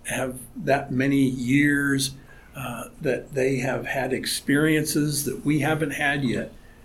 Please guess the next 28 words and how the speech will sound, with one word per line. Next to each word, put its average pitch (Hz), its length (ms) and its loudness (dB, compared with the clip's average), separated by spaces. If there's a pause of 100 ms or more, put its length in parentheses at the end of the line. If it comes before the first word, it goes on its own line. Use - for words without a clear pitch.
(200)
And 120 160 -2
they're 151 160 6
trying 156 400 0
to 139 60 2
keep 156 320 0
us 156 180 0
safe. - 460 -2
They're 117 160 0
trying 131 480 0
to, 120 340 -2 (340)
uh, 120 280 -6 (100)
keep 151 260 0
us - 360 0 (120)
informed. 127 600 2
They're 135 160 2
try-, 139 540 -4
trying 151 400 -4
to 123 300 2 (300)
pass 143 400 -2
on 131 480 0
wisdom 131 680 4 (400)
that 120 280 0
they 127 200 4
had 135 260 2
to 123 60 0
learn 131 480 6
in 113 200 0
the, 110 260 -6